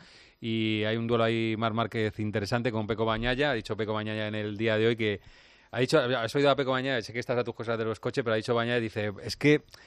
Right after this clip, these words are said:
dice, "Yo necesito estar perfecto para sacar el máximo rendimiento y ser". o sea, tiene que estar todo perfecto para que yo vaya rápido. Y Mar, no, Mar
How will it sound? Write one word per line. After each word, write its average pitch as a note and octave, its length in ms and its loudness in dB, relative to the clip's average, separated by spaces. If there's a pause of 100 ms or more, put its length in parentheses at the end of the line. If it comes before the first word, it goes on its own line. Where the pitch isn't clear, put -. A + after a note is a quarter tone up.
(120)
dice, G#2+ 460 -2
"Yo C#3 180 6
necesito C3+ 320 0
estar C3 320 0
perfecto C#3+ 500 -2
para A2 320 2
sacar A2+ 360 -2
el A#2 80 -2
máximo A#2 340 0
rendimiento A2+ 460 0
y A2 40 -2
ser". G#2+ 280 -4 (420)
o - 40 -18
sea, A2 140 -2
tiene C3+ 120 2
que C#3+ 60 0
estar C#3+ 180 4
todo D3 120 4
perfecto C#3+ 300 0
para B2+ 100 4
que A2+ 60 2
yo A2+ 80 4
vaya A2+ 220 4
rápido. F#2 340 -6 (380)
Y B2 120 -2
Mar, C3+ 280 4
no, G#2+ 260 -2
Mar C3 320 0